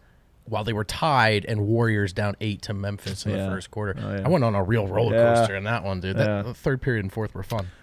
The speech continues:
Speaker 2: Uh, but I am obviously watching the N B A playoffs 'cause I just love basketball, and, and there's a lot of interesting things going on
Speaker 1: Yeah,
Speaker 2: there.
Speaker 1: I guess
Speaker 2: So,
Speaker 1: we should.
Speaker 2: yeah, so we should talk about this. So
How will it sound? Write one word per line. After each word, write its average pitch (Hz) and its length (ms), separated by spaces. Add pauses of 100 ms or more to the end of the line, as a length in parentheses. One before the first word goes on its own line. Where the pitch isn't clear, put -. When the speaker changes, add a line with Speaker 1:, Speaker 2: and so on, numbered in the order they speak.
Speaker 2:
Uh, 226 280
but 233 160
I 247 60
am 277 180
obviously 226 340
watching 180 320
the 156 100
N 147 80
B 143 120
A 127 40
playoffs 131 360
'cause 123 180
I 120 80
just 117 160
love 117 160
basketball, 107 460
and, 104 140
and 101 100
there's 101 100
a 104 60
lot 104 160
of 101 60
interesting 104 360
things 101 240
going 98 180
on 95 100
Speaker 1:
Yeah, 98 100
Speaker 2:
there. 98 60
Speaker 1:
I 95 40
guess 117 100
Speaker 2:
So, 135 120
Speaker 1:
we 127 60
should. 82 380
Speaker 2:
yeah, 120 200
so 127 120
we 127 60
should 131 120
talk 135 100
about 127 160
this. 120 100
So 196 240